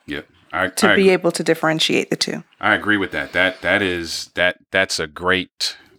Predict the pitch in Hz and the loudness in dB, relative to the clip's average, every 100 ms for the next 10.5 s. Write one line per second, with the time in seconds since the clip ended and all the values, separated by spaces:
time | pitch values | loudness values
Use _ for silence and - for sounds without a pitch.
0 | _ _ _ _ _ _ - 78 76 76 | _ _ _ _ _ _ -2 2 2 2
1 | 73 76 _ _ _ _ _ _ _ _ | -4 -12 _ _ _ _ _ _ _ _
2 | _ - 98 82 - 101 80 67 80 80 | _ -6 -4 -4 2 2 2 0 -2 -2
3 | 76 78 82 80 - - 71 73 78 90 | -4 -2 -2 -2 -4 -4 -4 -4 0 -2
4 | - 80 - - 80 80 78 76 73 - | 0 -6 -6 -6 -4 -2 -2 -2 -4 -10
5 | _ _ _ _ _ - 80 87 85 85 | _ _ _ _ _ -10 -2 2 4 2
6 | 80 76 78 _ _ 82 82 85 78 73 | 0 -4 -12 _ _ -2 -2 -2 -6 -2
7 | 85 85 78 76 80 73 78 73 139 73 | -2 -2 -4 0 0 0 -4 -4 -4 -6
8 | - 196 196 233 151 - - 73 71 82 | -4 0 2 2 0 -2 -4 -8 -6 -2
9 | 85 - 78 71 76 82 80 76 - 82 | -2 -2 -4 -4 -4 -4 -4 -4 -2 2
10 | 87 - 190 170 | 2 2 2 2